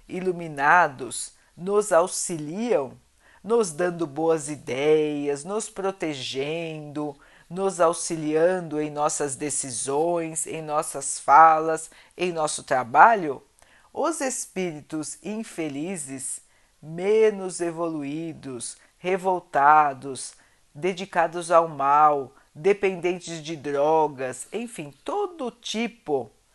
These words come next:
de sofrimento, esses irmãos infelizes tam-, influenciam os irmãos encarnados de maneira negativa.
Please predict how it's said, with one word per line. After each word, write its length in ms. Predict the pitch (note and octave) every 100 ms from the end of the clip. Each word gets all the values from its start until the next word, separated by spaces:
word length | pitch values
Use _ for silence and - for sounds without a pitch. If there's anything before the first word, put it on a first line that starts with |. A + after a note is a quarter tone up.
| _ _
de 380 | C3+ E3+ F3 E3+ _
sofrimento, 1120 | - - G3 F3 D3 C3+ C#3 G3+ F#3+ - A#2+ _ _ _ _ _ _
esses 640 | - B3 D4+ - A#3+ G#3
irmãos 540 | G3 E3+ D#3 D3 D3+ C3+
infelizes 1040 | C#3+ - C3+ B2+ G3 G#3+ D3 C3+ - - - _ _ _
tam-, 300 | - D4 C4+ - _ _ _ _ _ _ _ _ _
influenciam 1400 | - D#4 E4 - C4+ B3+ A3+ G3 - - B3 C4+ C4+ C4+ - -
os 680 | F#3 G3+ G3+ - - - -
irmãos 540 | - F3 D#3 C#3 D3+ D3+
encarnados 1000 | D3+ - C#3+ C3+ C#3+ G3 A3+ D3+ C#3+ - _ _ _ -
de 160 | C4
maneira 560 | C#4+ C#4+ A#3 G#3 A3+ A#3+
negativa. 920 | A3+ A#3 A#3+ A#3+ - F3 F3 D#3